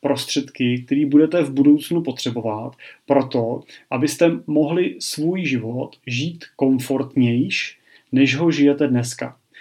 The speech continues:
Buď se to týká vás, anebo samozřejmě u některých našich klientů potom ve vyšším věku už, eh, je to s přesahem mezigeneračním a ukládají to s cílem pomoct takhle vlastně zlepšit život svým dětem.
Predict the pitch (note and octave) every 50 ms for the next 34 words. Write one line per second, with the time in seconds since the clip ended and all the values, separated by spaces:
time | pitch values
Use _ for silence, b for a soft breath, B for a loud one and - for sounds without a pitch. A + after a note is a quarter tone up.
0 | B B B B - F3 F#3 - A3 G#3+ G#3 F3 F3 F#3 D#3+ - C3+ A#2+ A#2 C3
1 | C#3 D3+ E3+ F3+ E3+ - - - - C#3+ C#3 D3 D3+ E3 D#3+ - D#3 D3+ D#3 D3+
2 | D#3+ D#3+ D#3+ D3+ C#3 C3+ C3 B2 B2+ D3+ D3 C#3+ D3 C#3 B2 - D3+ C#3+ - -
3 | C3+ C3 C3 C3 C3 C#3+ C3+ C#3 B2+ B2+ C#3 C3 B2+ A#2+ A#2 A#2+ B2 A#2+ - D3
4 | C3+ B2+ B2+ B2 B2 - C3 B2+ B2+ B B B B B B B2+ B2 B2 - -
5 | C3 B2 A#2+ B2 B2 C3 B2+ A#2+ B2+ C3 B2+ - - B2 A#2+ - B2 A#2+ A2+ A2
6 | A2+ A2 B2+ C#3 B2+ C#3 C3 C3 C3 C3 B2 - - - C3+ B2+ A#2+ A#2 A2 -
7 | B2 A#2+ A#2+ A#2 A2+ A2+ A2+ - A#2 - - - - C3 A#2 A#2 A#2 A2+ A2+ B2
8 | A2+ A2+ A#2 A2+ - - - A2+ - B2 A2 A#2 A#2 - - B2 B2 A#2 A2 -
9 | - B2 B2 - A#2+ A#2 A2+ A2+ - - - A#2+ A#2 A#2 A2 G#2 G#2+ - - -
10 | C3+ C#3